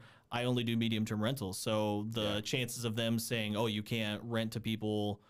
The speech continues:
Speaker 1: you know, it has to be a ninety-day rental," or something like that is gonna be very low.
Speaker 2: Right.
Speaker 1: Yeah.
Speaker 2: Dude, that's crazy too, because a lot of people don't think about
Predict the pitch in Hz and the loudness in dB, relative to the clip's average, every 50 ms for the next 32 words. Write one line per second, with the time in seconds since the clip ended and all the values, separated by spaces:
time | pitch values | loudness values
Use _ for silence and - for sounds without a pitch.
0 | - _ _ - 117 113 107 101 110 117 110 - 120 113 113 107 107 107 104 113 | -20 _ _ -4 0 0 0 0 0 -2 -4 -2 -2 -2 0 0 0 0 0 0
1 | 113 110 104 101 98 95 95 95 95 98 104 95 95 101 101 101 98 95 - 117 | 0 0 0 0 2 2 2 2 0 0 -2 -2 -2 -2 -2 -4 -4 -2 -2 -2
2 | 107 104 101 101 90 95 98 - 92 95 85 110 - 85 - - - - - - | -2 -2 -2 -4 -6 -6 -6 -8 -8 -8 -8 -8 -10 -10 -12 -12 -12 -12 -10 -10
3 | - - - - - - - - - - - 92 87 82 82 80 _ _ _ - | -10 -10 -12 -12 -10 -10 -12 -14 -14 -16 -12 -8 -8 -8 -8 -10 _ _ _ -18
4 | - - - 135 - _ _ _ _ - 113 107 120 127 127 - - - 104 104 | -16 -16 -16 -16 -18 _ _ _ _ -8 -6 -4 -4 -4 -4 -6 -6 -4 -4 -4
5 | 104 98 95 95 - 113 107 101 90 95 95 - 113 104 95 90 98 95 92 95 | -4 -4 -6 -6 -4 -2 -2 -2 -2 -4 -4 -2 -2 -2 -2 0 0 0 0 0
6 | 101 101 104 98 - 117 107 95 98 98 95 95 92 - - - - - - 101 | 0 -2 -2 -2 -4 -4 -4 -4 -2 -2 0 0 -2 -4 -8 -14 -12 -6 -4 -4
7 | 95 - 92 98 90 85 - | -4 -4 -2 -2 0 0 -2